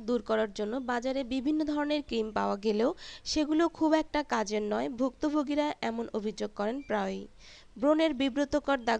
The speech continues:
দূর করার জন্য ব্যবহার করতে পারেন প্রাকৃতিক উপাদান। এগুলোর কোনো পার্শ্ব প্রতিক্রিয়া নেই।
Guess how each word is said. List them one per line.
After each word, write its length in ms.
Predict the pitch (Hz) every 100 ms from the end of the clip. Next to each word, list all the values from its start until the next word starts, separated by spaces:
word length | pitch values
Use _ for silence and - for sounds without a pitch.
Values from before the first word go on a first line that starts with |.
| 202
দূর 120 | 220
করার 280 | - 208 208
জন্য 200 | 190 202 240 240
ব্যবহার 300 | 220 214 220
করতে 280 | - 226 226
পারেন 240 | 226 262 370
প্রাকৃতিক 460 | 254 214 220 208 208
উপাদান। 400 | 208 208 196 196 208 - - - -
এগুলোর 380 | - 269 294 320
কোনো 200 | 320 330
পার্শ্ব 340 | 320 226 208 226
প্রতিক্রিয়া 540 | 226 214 208 214 208
নেই। 200 | 202 208